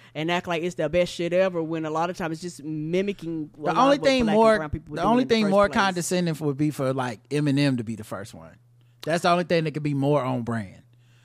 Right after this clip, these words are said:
Speaker 2: for, for them. And it's like, once again, no problem with Eminem talking
Speaker 1: Nope.
Speaker 2: about this fucking industry.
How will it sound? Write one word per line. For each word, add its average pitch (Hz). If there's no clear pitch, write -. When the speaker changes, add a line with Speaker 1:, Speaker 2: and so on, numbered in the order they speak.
Speaker 2:
for, 151
for 170
them. 160
And 165
it's 175
like, 170
once 160
again, 123
no 156
problem 175
with 143
Eminem 151
talking 165
Speaker 1:
Nope. 170
Speaker 2:
about 127
this 135
fucking 131
industry. 127